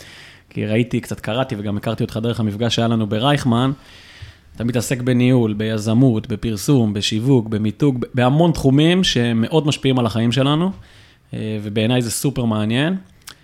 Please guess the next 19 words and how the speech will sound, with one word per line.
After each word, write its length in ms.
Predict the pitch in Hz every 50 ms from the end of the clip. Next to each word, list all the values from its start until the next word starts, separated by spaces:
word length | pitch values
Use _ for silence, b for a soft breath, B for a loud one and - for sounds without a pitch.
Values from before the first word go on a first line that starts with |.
| B B -
וננסה 360 | 107 107 113 113 107 - 175
בפרק 460 | 160 143 - - 185 202 214 202 165
הזה 260 | 156 120 110 127 135 139
טיפה 520 | 135 117 104 - 135 131 135 135 135 131
לחבר 320 | 127 113 - 127 120 135
אותם 240 | 135 135 131 127 120
גם 140 | 117 117 117
לעולמות 340 | 117 117 113 117 123 127 127
שחמש 360 | - 120 - 127 120 120 120
אצבעות, 440 | 117 - - 117 120 123 123 - -
אה, 340 | 117 117 117 113 120 117 110
נוגעים 360 | 110 113 113 117 123 127 127
בהם 220 | 123 123 120 120 117
דרך 260 | 117 123 123 113 110
העולם 240 | 117 117 120 120 113
החינוכי, 480 | - 117 110 110 - - 131 123 117
בניגוד, 720 | 107 110 113 113 117 120 131 135 127 117 120 113 110 110 110
במקסום 400 | 120 120 120 113 - - 123 120
פוטנציאל, 840 | - 123 - - 120 110 101 - - 127 120 120 120 117 113 113